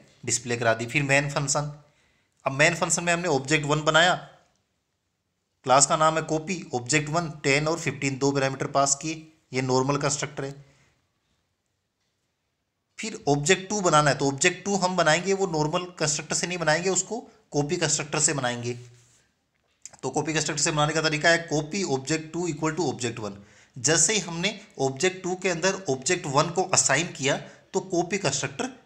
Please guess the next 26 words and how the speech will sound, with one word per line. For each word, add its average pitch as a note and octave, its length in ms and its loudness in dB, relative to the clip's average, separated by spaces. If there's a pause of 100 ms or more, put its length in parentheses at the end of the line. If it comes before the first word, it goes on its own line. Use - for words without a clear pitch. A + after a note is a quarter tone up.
(120)
कॉल A2+ 200 0
हो G#2 100 -2
गया G#2 200 -4 (480)
और - 340 -2 (580)
ऑब्जेक्ट C3 400 -2
वन D#3+ 200 0
की A3 220 -8 (880)
एक F3+ 300 -2
कॉपी D#3 260 -2
बन B2+ 200 -2
गई, G2 240 -8 (380)
उसका C3+ 220 -2
नाम D3 160 2
हो C#3 80 0
गया E3 180 0
ऑब्जेक्ट C3 440 -4 (360)
टू। G2 140 -10 (1200)
अब C#3 100 -2
हमने D3+ 320 -4 (1600)
डिस्प्ले E3+ 340 0
करा E3 180 6
दिया E3+ 200 2
ऑब्जेक्ट D3+ 460 0
वन D3+ 220 2
डॉट D3+ 180 2
डिस्प्ले, D3 360 0